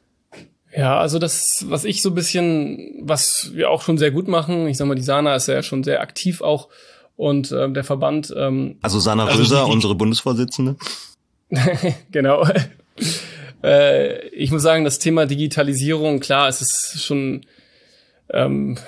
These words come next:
Speaker 1: es wird da immer viel drüber geredet, aber es sind so viele Möglichkeiten da. Und, ähm,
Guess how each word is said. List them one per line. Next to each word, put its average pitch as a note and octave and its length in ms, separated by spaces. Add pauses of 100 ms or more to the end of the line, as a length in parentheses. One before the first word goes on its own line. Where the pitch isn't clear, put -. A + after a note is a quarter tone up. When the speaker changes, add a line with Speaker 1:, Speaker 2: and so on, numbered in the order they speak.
Speaker 1:
es C3+ 100
wird C#3+ 100
da D3 80
immer D3 140
viel D#3 160
drüber C#3+ 180
geredet, C#3+ 640
aber C3 540
es C#3 120
sind C#3 180
so C#3 100
viele C#3 300
Möglichkeiten C3+ 720
da. C#3+ 320 (380)
Und, C#3 500
ähm, C#2+ 400